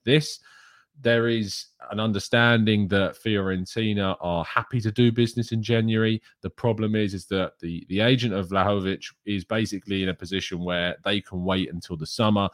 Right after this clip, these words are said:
see what other offers come forward. And Vlahovic is, is also very happy to do that. I am no longer on the fence of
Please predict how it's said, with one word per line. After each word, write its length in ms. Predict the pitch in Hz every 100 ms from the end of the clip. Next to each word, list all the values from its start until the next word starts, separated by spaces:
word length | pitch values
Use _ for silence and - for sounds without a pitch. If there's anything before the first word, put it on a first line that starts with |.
| - - -
see 320 | - 117 104
what 140 | 92
other 180 | 95 87
offers 420 | 87 95 - 85
come 240 | - 82 82
forward. 460 | 123 113 110 107 _ _ 110
And 120 | 104
Vlahovic 560 | 113 117 113 110 -
is, 140 | 110 95
is 120 | 107
also 380 | 131 135 - 120
very 240 | 117 120 120
happy 260 | 120 113
to 100 | 113
do 240 | 117 160 104
that. 180 | 73 - - - -
I 160 | 160
am 180 | 196 190
no 160 | 185 180
longer 480 | 170 170 110 98 104
on 160 | 104
the 80 | 101
fence 420 | - 117 107 -
of 240 | 107 101